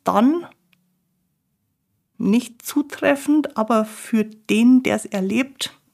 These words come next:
irgendwie schon zutreffend, das, was da passiert ist, als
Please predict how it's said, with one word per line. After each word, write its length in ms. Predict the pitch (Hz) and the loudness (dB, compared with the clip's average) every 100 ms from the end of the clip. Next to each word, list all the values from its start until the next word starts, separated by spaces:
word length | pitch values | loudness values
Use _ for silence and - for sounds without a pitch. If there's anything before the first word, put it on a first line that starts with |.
| _ | _
irgendwie 540 | 226 226 226 214 208 - - _ _ _ | -6 -2 -2 -2 -4 -6 -16 _ _ _
schon 380 | - - 233 277 | -8 0 2 2
zutreffend, 680 | - - 285 285 285 302 - _ _ _ _ - _ _ _ _ _ _ _ _ _ _ _ _ _ _ _ _ _ | 0 0 0 2 2 -2 -4 _ _ _ _ -20 _ _ _ _ _ _ _ _ _ _ _ _ _ _ _ _ _
das, 220 | - - | -8 -2
was 160 | 254 254 | -2 -2
da 80 | 240 | -4
passiert 500 | - 240 233 254 269 | -4 -4 -2 -2 -2
ist, 280 | 254 - _ _ | -6 -12 _ _
als 280 | - 214 | -8 -8